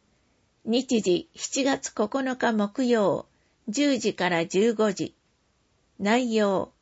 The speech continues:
エステル、民のために立つ人。私のために祈ってください。次回、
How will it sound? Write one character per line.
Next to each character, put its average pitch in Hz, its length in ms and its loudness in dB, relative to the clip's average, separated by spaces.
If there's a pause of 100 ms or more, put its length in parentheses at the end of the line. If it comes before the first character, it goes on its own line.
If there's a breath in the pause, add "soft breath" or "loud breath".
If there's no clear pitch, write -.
(380)
エ 240 140 6
ス - 180 -8
テ 180 160 0
ル、 - 160 -6 (760)
民 302 160 -2
の 240 160 4
た 202 180 -2
め 240 160 2
に 240 140 0
立 240 180 -2
つ 202 160 -6
人。 - 380 -8 (920)
私 254 440 -2
の 269 160 2
た 254 160 -2
め 240 160 2
に 226 260 2
祈 226 260 2
っ 269 60 -10
て 185 220 -4
く 180 140 -8
だ 180 140 -4
さ 180 200 -8
い。 139 120 -8 (1200)
次 240 260 -4
回、 180 360 -2